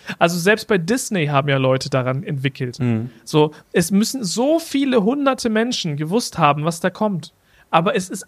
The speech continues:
Speaker 1: einfach nicht nach außen gesickert. Außer so ein paar Details, so Brille, äh, der Akku wird wahrscheinlich außen sein. So ein paar Dinge wusste man schon, aber auch wie das Ding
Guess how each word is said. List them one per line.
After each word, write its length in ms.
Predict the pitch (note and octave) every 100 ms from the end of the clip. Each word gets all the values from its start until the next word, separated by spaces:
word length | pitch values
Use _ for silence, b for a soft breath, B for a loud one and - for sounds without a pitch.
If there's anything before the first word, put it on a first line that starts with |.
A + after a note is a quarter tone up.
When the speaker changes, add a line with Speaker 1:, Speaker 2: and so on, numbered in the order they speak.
| -
Speaker 1:
einfach 380 | G3 B3+ B3+
nicht 200 | A3+ G#3+
nach 120 | A#3 A#3
außen 340 | G3+ A3 G3+
gesickert. 520 | D#3 C#3 B2+ B2+ C3 b b -
Außer 340 | F#3 A3+ G#3
so 100 | F#3+
ein 60 | F#3+
paar 220 | F#3 F3+
Details, 480 | E3+ E3+ E3 F3 E3+
so 60 |
Brille, 380 | D3 D3+ F3+ F#3+
äh, 120 | - D#3+
der 160 | E3
Akku 260 | - - E3+
wird 140 | E3
wahrscheinlich 400 | E3 - E3+ D#3+
außen 360 | - F3 - D#3+
sein. 240 | D#3 D#3+
So 160 | E3+ - B B
ein 80 | G#3
paar 280 | - E4 D#4
Dinge 320 | C4+ B3 A3+
wusste 260 | G#3 A#3 A3+
man 160 | G3+
schon, 380 | F#3+ A3+ C#4+ E4+ - b b b b _
aber 240 | F3 G#3+
auch 180 | A3+ F#3+
wie 80 | G#3
das 220 | G#3+ G3
Ding 160 | F3